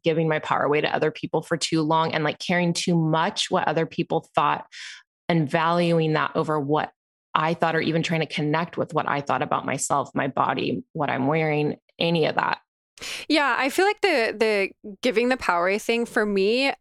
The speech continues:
Speaker 2: I resonate more with, like, we're forgetting to express it or forgetting to use it, right? And so it feels like we're giving it away because these other people come in and they feel more powerful than us 'cause we're not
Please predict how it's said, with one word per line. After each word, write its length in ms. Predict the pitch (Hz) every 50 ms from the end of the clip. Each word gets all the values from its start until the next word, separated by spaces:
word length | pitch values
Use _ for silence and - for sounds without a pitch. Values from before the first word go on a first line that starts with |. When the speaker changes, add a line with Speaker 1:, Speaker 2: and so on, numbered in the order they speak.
| _ _
Speaker 2:
I 180 | - 208 196 208
resonate 440 | 208 214 226 226 254 240 226 220 185
more 240 | 185 185 185 185 180
with, 260 | 190 196 202 - -
like, 340 | 185 180 170 - - - - _ _ _ _ _ _ _ _ _ - 220
we're 60 | 254
forgetting 600 | - - 302 262 196 214 202 202 240 285 320 320
to 160 | - - 339
express 560 | 294 277 - - - - - - - - -
it 200 | - - - - - _
or 120 | 220 226
forgetting 400 | 220 - 240 220 202 196 208 233
to 140 | 233 - 240
use 340 | 202 165 185 196 196 170 -
it, 160 | 170 - -
right? 280 | - 175 170 185 - -
And 120 | 220 208
so 140 | - 214 214
it 80 | - 214
feels 480 | - - 320 320 339 330 320 269 -
like 180 | 240 226 208 -
we're 120 | 214 202
giving 260 | - 208 190 202 196
it 80 | 190 185
away 400 | 185 190 262 285 277 240 226 220
because 720 | 190 214 - - - 208 190 190 190 190 196 196 - - - - - - - - _ _ _ 208
these 180 | 269 240 233 -
other 240 | - 254 247 254 247
people 320 | - - 269 - - 226 220
come 320 | - - - 254 233 240
in 260 | 233 233 233 220 214
and 160 | 208 214 214
they 140 | 214 214 214
feel 420 | - - - - 285 254 240 233 226
more 240 | 226 220 220 220
powerful 500 | 220 - - 208 214 208 202 - 208 196
than 140 | 190 208 214
us 220 | 254 240 226 - -
'cause 180 | - 214 -
we're 140 | 214 214 220
not 240 | 220 208 190 -